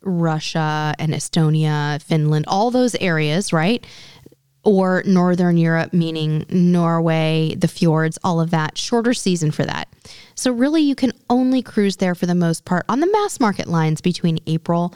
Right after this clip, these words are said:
and October because of the weather. It's kind of like Alaska. Really, it's very similar to Alaska in that way. So just in terms of just when you can cruise, backing it up a little bit, that's when you wanna go. So if you wanna avoid crowds, guys, what you wanna do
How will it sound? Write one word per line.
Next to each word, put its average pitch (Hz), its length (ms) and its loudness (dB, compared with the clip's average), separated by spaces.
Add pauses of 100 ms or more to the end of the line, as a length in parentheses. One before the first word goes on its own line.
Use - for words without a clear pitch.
(300)
and 175 140 -2
October 151 560 -6
because 202 280 -4
of 196 60 -4
the 180 80 0
weather. 165 320 -4
It's 233 120 -6
kind 349 240 -2
of 554 100 -8
like - 160 -2
Alaska. - 580 -6 (540)
Really, 220 280 0
it's - 200 -10
very 208 280 0
similar 180 340 0
to 180 120 0
Alaska 160 480 -2
in 160 80 -4
that 147 160 -2
way. - 180 -6
So - 140 -2
just 233 280 -2
in 381 60 0
terms 320 280 -2
of 294 100 -2
just 233 200 -6
when 202 180 2
you 208 100 2
can 190 180 0
cruise, 156 480 -2 (500)
backing 190 420 0
it 175 100 4
up 160 140 -2
a 156 40 -2
little 156 180 0
bit, 151 200 -2
that's 160 260 -2
when 156 120 2
you 147 120 0
wanna 147 200 -4
go. - 260 -10 (180)
So 180 320 -4 (440)
if 214 140 0
you 208 100 0
wanna 240 260 2
avoid 294 340 0
crowds, 165 420 -2
guys, 151 340 0
what 165 160 2
you 220 100 0
wanna 277 220 2
do 147 320 -2